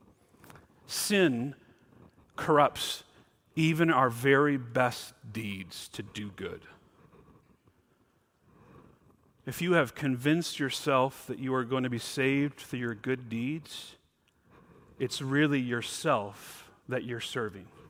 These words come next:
Remember, Paul is speaking to a Jewish audience here, people who have convinced themselves that they are the very best, that, that they are God's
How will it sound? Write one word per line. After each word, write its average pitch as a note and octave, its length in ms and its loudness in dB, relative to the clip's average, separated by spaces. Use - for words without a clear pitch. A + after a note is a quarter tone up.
Remember, C#3+ 300 4
Paul E3 380 6
is C3+ 120 4
speaking D#3+ 520 0
to C#3+ 140 0
a B2+ 60 0
Jewish C#3+ 400 -2
audience C#3 520 2
here, C#3 360 0
people D3 340 -2
who C#3+ 160 2
have C3 140 0
convinced C3 600 -2
themselves C#3+ 680 -2
that A2+ 120 -14
they C#3+ 160 4
are D3+ 160 8
the C#3+ 100 4
very C#3 200 4
best, C3+ 420 2
that, A2 140 -10
that A2+ 120 -6
they C#3 140 4
are C3+ 120 6
God's C#3 480 6